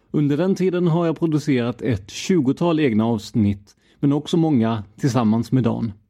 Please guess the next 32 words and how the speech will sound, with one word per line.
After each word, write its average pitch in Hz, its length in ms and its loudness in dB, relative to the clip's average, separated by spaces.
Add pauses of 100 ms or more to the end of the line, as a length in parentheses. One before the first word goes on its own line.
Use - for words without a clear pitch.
(880)
Idag 208 220 0
tänkte 226 260 0
jag 135 140 2
att 123 140 -6
vi 143 100 0
skulle 127 220 -2
fokusera 113 600 -2
på 127 120 -6
ett - 120 -6
mord 113 500 2
som 147 180 0
faktiskt 135 380 -4
hände 165 460 0
precis 123 540 -2
runt 120 240 -2
jul. 117 580 -2 (1000)
Det 185 120 0
var 175 160 0
den 131 160 0
tjugofemte 175 800 0
december 117 720 0
nittonhundrafyrtiosju 117 1500 0 (400)
när 143 160 0
den 160 160 2
italienska 170 880 0
ambassadören 160 880 0
i 135 80 0
Stockholm 160 760 0
mördades 110 720 -2
av 113 200 -4
en 113 180 2
landsman. 120 840 0